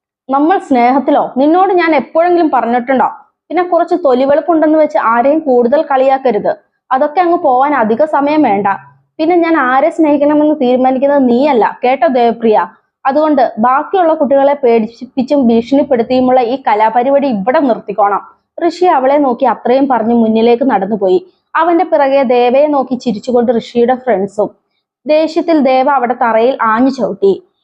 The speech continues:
വൈദേഹി തന്റെ മുന്നിലുള്ള കണ്ണാടിയിൽ തന്റെ പ്രതിബിംബം നോക്കി നിൽക്കുകയായിരുന്നു. പെട്ടെന്ന് വേറെ ഒരു പെൺകുട്ടി അങ്ങോട്ട് കയറി വന്നു. "വൈദു, നീ കരയുകയാണോ? ആ ദേവപിശാച് നിന്നെ വല്ലതും പറഞ്ഞോ?"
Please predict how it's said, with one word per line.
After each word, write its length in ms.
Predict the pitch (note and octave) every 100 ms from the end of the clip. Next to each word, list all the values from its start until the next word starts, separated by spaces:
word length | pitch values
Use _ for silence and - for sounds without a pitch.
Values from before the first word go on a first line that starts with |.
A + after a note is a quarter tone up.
| _ -
വൈദേഹി 480 | D#4 D#4 C#4+ D#4+ F4
തന്റെ 260 | D#4+ D4+
മുന്നിലുള്ള 580 | C#4 B3+ B3 C#4 C4+ C4
കണ്ണാടിയിൽ 600 | B3+ A3 A3 A3+ A3+ B3+
തന്റെ 260 | B3 A#3 A3+
പ്രതിബിംബം 580 | - G3+ G3+ G#3+ B3+ C4
നോക്കി 260 | G#3+ G3+
നിൽക്കുകയായിരുന്നു. 840 | G#3+ G3+ G#3 G3 A3 G3 F#3+ F#3 - _ _ -
പെട്ടെന്ന് 340 | E4 D#4+ E4
വേറെ 300 | D#4+ C4+ C4+
ഒരു 160 | D4+ C#4+
പെൺകുട്ടി 440 | C#4+ B3 A#3+ B3
അങ്ങോട്ട് 420 | - A#3 A3+ A#3 C4+
കയറി 340 | B3+ G#3+ A3
വന്നു. 320 | A#3 G3 F3 -
"വൈദു, 480 | A#3+ A#3+ A#3 C#4 C4+
നീ 120 | D#4+
കരയുകയാണോ? 920 | F#4 B3+ G#3+ A3 A#3 C4+ A3+ F#3+ F3+ - _ -
ആ 100 | -
ദേവപിശാച് 1000 | E4+ A#3 A#3+ B3 C4 C4+ C4 C#4 C4 C#4
നിന്നെ 200 | C4+ A#3+
വല്ലതും 400 | B3+ A3+ A3 A#3+
പറഞ്ഞോ?" 480 | C4 G3+ G3 F#3 F3